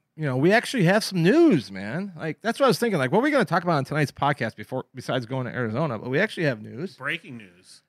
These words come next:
Speaker 1: We have news. April third is our next event at Club four hundred, man. And let's talk about that. Oh, you weren't there, William. You ditched me. But we went to, uh,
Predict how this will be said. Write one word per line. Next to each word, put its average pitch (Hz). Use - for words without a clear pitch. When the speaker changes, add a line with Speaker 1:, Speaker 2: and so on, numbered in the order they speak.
Speaker 1:
We 147
have 165
news. 202
April 190
third 233
is 131
our 139
next 147
event 170
at 151
Club 147
four 139
hundred, 101
man. 85
And 135
let's 180
talk 190
about 101
that. 87
Oh, 151
you 165
weren't 254
there, 196
William. 151
You 160
ditched 202
me. 110
But 101
we 139
went 165
to, 165
uh, 151